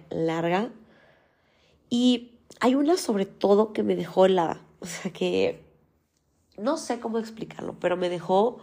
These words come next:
como... Bueno, no, sí, o sea, me dejó congelada y también me hizo darme cuenta de muchas cosas. Entonces, quiero hablarles de, de esa reflexión, de esa conclusión,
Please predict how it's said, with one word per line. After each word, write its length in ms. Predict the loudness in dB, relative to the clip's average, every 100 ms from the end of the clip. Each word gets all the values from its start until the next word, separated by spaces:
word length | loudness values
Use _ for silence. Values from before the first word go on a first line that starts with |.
| -20 -20 -20 _ _ _ _ 2
como... 880 | 4 6 6 6 4 4 0 -10 -20 _ _ _ _ _ _ _ _ _ _ -20 -20 _ _ _ _ 0
Bueno, 220 | 0 2
no, 120 | -2
sí, 300 | -2 -2 -2 -4
o 20 |
sea, 80 | -2
me 140 | 0
dejó 220 | 2 0
congelada 680 | -4 -8 -2 2 4 2 0 -6 _ _ _ _ _
y 120 | -6 -2
también 320 | 2 2 2
me 60 |
hizo 120 | 2 4
darme 300 | 4 4 2
cuenta 640 | 2 0 2 4 4 2 -6 -20 _ _ _ _ _ _ _ 0
de 80 |
muchas 400 | 2 2 0 -6
cosas. 340 | -4 -6 -4 -6
Entonces, 460 | -4 -2 -2 -4 -16 _ _
quiero 260 | 4 8 8
hablarles 400 | 6 2 0 -2
de, 120 | -2
de 260 | 4 6 6
esa 220 | 2 0
reflexión, 440 | 0 -2 -4 -4
de 60 | -4
esa 100 | -6
conclusión, 760 | -6 -8 -8 -8 0 2 2